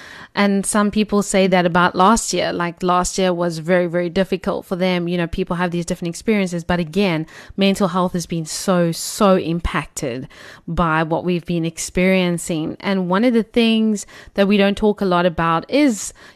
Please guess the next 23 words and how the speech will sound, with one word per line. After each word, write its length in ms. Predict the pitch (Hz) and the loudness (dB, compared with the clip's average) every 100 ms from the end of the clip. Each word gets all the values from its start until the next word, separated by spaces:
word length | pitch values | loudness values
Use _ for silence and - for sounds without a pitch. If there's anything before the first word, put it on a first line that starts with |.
| - | -4
you 80 | |
know, 240 | 214 196 190 | 2 2 2
this 260 | 175 180 | 2 0
e-, 100 | 185 - | -2 -4
effect 480 | 185 170 214 196 - | -6 -2 0 -2 -2
on 160 | 180 | -2
our 140 | 170 165 | 0 0
mental 320 | 170 165 170 | -2 -4 -4
health. 260 | 170 156 - | -4 -4 -2
Even 460 | 202 185 180 175 | -2 0 0 -2
people 380 | - 196 190 180 | -4 -6 -2 -2
who 100 | 175 | 0
have 260 | 165 165 160 | 0 -2 -4
recovered 580 | 165 - 190 196 185 | -6 -2 0 2 0
from 180 | 160 151 | -2 -6
having 340 | 151 170 190 180 | -4 -2 -2 -2
covid 500 | - 147 147 139 165 - - - - - _ _ - | -4 -4 -4 -6 -6 -12 -20 -20 -20 -20 _ _ -8
have 420 | 196 202 185 175 175 | 0 2 2 0 -6
struggled 480 | - 175 170 170 | -2 -2 0 -2
with 160 | 156 170 | -2 -2
their 120 | 170 | -2
mental 360 | 160 156 156 156 | 0 -2 -2 -4
health. 440 | 185 185 147 - | -2 -2 -4 -10